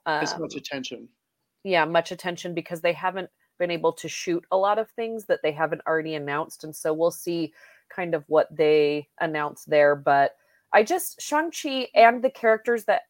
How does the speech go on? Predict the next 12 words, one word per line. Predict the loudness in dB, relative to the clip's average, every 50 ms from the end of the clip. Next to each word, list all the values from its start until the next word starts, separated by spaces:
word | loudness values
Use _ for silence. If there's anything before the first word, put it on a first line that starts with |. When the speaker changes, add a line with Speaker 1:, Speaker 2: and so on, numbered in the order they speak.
| _ _
Speaker 2:
were | -8 -4 -2 -2 -2
created | -4 -8 -8 -6 -6 -4 -6 -6 -6
in | -8 -8 -6 -2
that | 0 2 2 2 0 -2 -6 _ _ _ _ _ _ _ _ -6
movie | -2 0 0 0 0 -2 -4 -4 -4 -6 -6 0 4
that | 4 4 6
were | 6 2 2
brought | 4 6 8 10 10 8 6 4
to | 0 2 4
us, | 4 4 2 0
because | -10 -8 -6 -6 -6 -4
Shang-Chi, | -4 -4 -4 -4 -6 -10 -8 -8 -6 -6